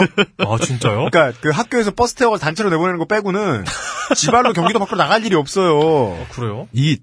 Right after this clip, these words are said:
Speaker 3: 지역 민방 또는 이제
Speaker 1: 네.
Speaker 3: 그 지역 민방이 있고, 그리고 케이비에스나 엠비씨도 지역
Speaker 2: 네.
Speaker 3: 방송국이 원래 별도 법인이었어요.
Speaker 2: 네.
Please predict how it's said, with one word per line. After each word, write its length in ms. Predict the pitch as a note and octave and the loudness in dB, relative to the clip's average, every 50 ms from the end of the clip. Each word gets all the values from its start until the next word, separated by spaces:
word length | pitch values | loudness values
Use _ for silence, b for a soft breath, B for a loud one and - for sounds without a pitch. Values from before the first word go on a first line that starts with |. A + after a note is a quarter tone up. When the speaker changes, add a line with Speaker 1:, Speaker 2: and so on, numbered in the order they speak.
| _ _ | _ _
Speaker 3:
지역 340 | - - - A2+ C#3 D#3 E3 | -4 0 2 2 4 2 2
민방 440 | D#3 D#3 D3 C#3+ B2 B2 G#2 F2 D#2 - | 2 0 0 2 2 2 0 0 -2 -2
또는 240 | - C3+ B2+ B2 G#2+ | -2 0 0 0 0
이제 120 | G2 F#2 E2 | 0 0 0
Speaker 1:
네. 180 | G2+ F2+ D#2+ D2+ | -2 -4 -4 -2
Speaker 3:
그 100 | F#2+ F2+ | -2 -2
지역 280 | - - - C3+ E3+ - - | 0 2 2 2 2 2 0
민방이 420 | F#2+ G2+ A2+ A#2 A#2+ C3 C3+ A#2 D#2 | 0 0 0 2 0 0 0 -2 -2
있고, 540 | C#2 - - - C#3 C#3 D#2 C2+ C2 B2+ - | -4 -4 -2 0 0 0 0 -2 -6 -10 -8
그리고 160 | - F#2 F2+ - | -8 -8 -6 -4
케이비에스나 420 | - F#3+ F3+ F#3 E3+ - D#3 C3+ | -2 -2 -2 -2 -2 -2 0 0
엠비씨도 600 | F#2+ E2+ D#2+ D#2+ - - D2+ G2 A2+ F2+ C2+ C2 - | 0 0 -2 -4 -4 -4 -2 -2 -2 -2 -2 -4 -6
지역 280 | - - - G#2+ C3 - | -6 -2 2 2 2 0
Speaker 2:
네. 40 | - | 0
Speaker 3:
방송국이 460 | F2+ F2 F#2+ E2+ G2 F#2+ F2 G2 A2+ | -4 -4 -2 -2 -2 -2 0 0 0
원래 220 | G2 E2 E2+ F#2 F2+ | 0 2 0 0 0
별도 340 | - E2 E2 F2 - A#2 A2+ | -2 -2 -2 -2 -2 -2 0
법인이었어요. 720 | F2+ E2 C#2+ D2+ C#2+ D2 C2+ B1+ - - B1 B1 B1+ C#2 | -2 -2 -4 -4 -4 -4 -4 -4 -6 -8 -8 -8 -6 -4
Speaker 2:
네. 600 | D2 B2 A#2 A2 G#2 G2+ G2+ G2+ G2 F#2+ F#2+ | -2 -2 -2 -2 -2 -4 -4 -6 -6 -6 -8